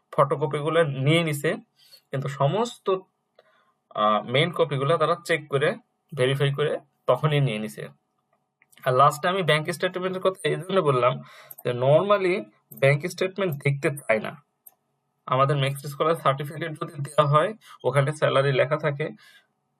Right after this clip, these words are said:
তারপরেও আমার ক্ষেত্রে ব্যাংক স্টেটমেন্ট পরবর্তীতে একবার চাইছি।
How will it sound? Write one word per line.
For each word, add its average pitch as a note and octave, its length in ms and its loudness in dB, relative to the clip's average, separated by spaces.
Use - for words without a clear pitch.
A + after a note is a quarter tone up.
তারপরেও F3 640 2
আমার D#3+ 260 4
ক্ষেত্রে G#3+ 440 2
ব্যাংক C#3+ 260 4
স্টেটমেন্ট D3+ 440 -4
পরবর্তীতে B2+ 480 0
একবার A#2+ 140 -2
চাইছি। G#2+ 420 -6